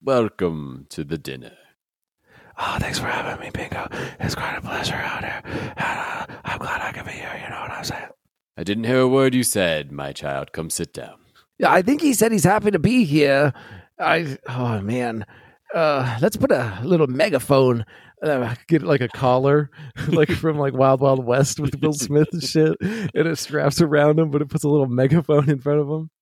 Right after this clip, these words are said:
Speaker 2: There we go. How do I sound now?
Speaker 1: Wow, I didn't know that's what your actual voice sounded like when amplified.
Speaker 2: Yeah, come to find out, I am, uh, pretty adequate about things. So, what are we doing here at this dinner? White Russian, glad to see you.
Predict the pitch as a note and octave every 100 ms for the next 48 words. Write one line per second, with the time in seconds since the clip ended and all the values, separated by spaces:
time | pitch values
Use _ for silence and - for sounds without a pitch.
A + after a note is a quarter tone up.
0 | _ - D#3 D#3 C#3 G2+ F2+ _ _ _
1 | D3 D#3 C3+ - D3 F#3 F#2 A#1+ _ _
2 | _ _ _ F2 D#3 - A1+ - _ _
3 | _ _ _ C#2+ C#2 C2+ _ _ D#2 E2
4 | D#2 - E2+ D2 D#2+ D#2+ - E2 D#2 E2
5 | - B2 - C2 - C2 A#2+ C#3+ - -
6 | A#2+ D2+ _ _ - A#3 D4 G#3+ A2+ F#2+
7 | F#2 B2 D3+ C3+ F3 D#3+ A3+ F#3+ D3 D#3+
8 | E3+ E3+ F3 E3+ A3 A#3 - G#2+ G#2 G#2
9 | A#2 A2+ G2+ - _ - - _ F3 G#3
10 | B2+ A2+ D#3 D#3+ E3+ D3+ F3 F3 D3+ D3
11 | D#3+ F2+ F2 G2+ B2+ A#2+ B2 B2+ F3+ C#3
12 | G#2 F#2+ G#2+ G2+ G2+ B2